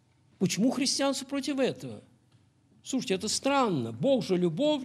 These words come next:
есть. И почему человеку, да, не дать возможность, возможность иметь наслаждение?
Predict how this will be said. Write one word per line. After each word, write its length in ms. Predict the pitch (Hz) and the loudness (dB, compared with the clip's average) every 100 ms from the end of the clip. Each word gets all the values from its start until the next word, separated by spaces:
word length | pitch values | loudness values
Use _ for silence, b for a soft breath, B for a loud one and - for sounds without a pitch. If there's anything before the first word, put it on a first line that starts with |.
| 247 | 0
есть. 560 | 226 113 - - - - - _ _ _ _ _ _ | 0 0 -4 -14 -18 -20 -20 _ _ _ _ _ _
И 80 | - | -8
почему 580 | 175 190 - 240 285 196 | -4 -4 -2 0 2 2
человеку, 760 | - 180 156 202 294 294 147 120 | 0 -2 -2 0 -2 -4 -8 -10
да, 320 | 165 175 131 - - _ | -2 0 -2 -6 -20 _
не 120 | 156 | 0
дать 320 | 135 247 262 | 2 2 2
возможность, 880 | 180 147 139 160 285 220 151 104 - - | 0 -2 0 2 2 0 -4 -4 -8 -4
возможность 680 | 185 247 269 160 107 - | -2 2 4 2 -2 -8
иметь 320 | 208 180 277 269 | -4 -2 0 0
наслаждение? 840 | 247 254 240 180 175 120 101 104 | 0 0 0 0 -2 -2 -4 -12